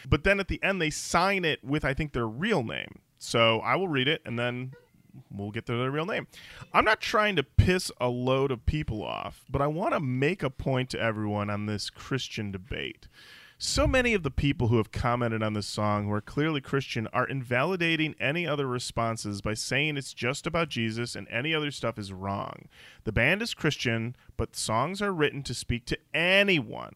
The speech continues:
who feels them, not just those who see a message for God. The beauty of a lot of songs is that the intended meaning doesn't really have to mean shit. All that matters is what people feel about a song. I get sick of Christians acting like these are their bands and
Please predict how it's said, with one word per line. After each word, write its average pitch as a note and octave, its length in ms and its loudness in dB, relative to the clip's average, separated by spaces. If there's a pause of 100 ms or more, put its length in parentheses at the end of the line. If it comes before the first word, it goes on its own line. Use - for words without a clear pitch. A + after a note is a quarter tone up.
who A2 60 -14
feels A2 380 -4
them, E2+ 220 -12
not B2 260 0
just - 240 -8
those C3 320 0
who B2 40 -6
see A#2 200 -6
a A2+ 60 -2
message G2+ 380 -6
for C3 140 -8
God. D3+ 400 -2 (400)
The A#2 80 -6
beauty D#3 340 4
of A#3 80 2
a A3+ 60 2
lot D#3+ 260 4
of F#3+ 60 -2
songs A#2+ 420 0
is A#2+ 60 -8
that A#2+ 160 -2
the A#2 80 -6
intended C3 500 -4
meaning C#3 380 -4
doesn't B2+ 420 0
really C3 360 -2
have A2+ 360 0
to A#2+ 140 -4
mean G#2+ 340 -4
shit. - 720 -2 (380)
All C3 220 6
that A3+ 140 2
matters F3 420 2
is A#2+ 160 -6
what A2 140 -4
people C3+ 300 -6
feel - 340 0
about A2+ 240 2
a A2+ 40 -4
song. C#2 420 -8 (260)
I A#2+ 100 -2
get D#3 140 -2
sick - 320 -2
of A#3+ 80 -10
Christians F3 480 -2
acting C#3 420 2
like A2 220 -6
these C3 340 0
are D#3+ 100 -2
their D#3 160 0
bands A2 520 -2
and F2+ 100 -12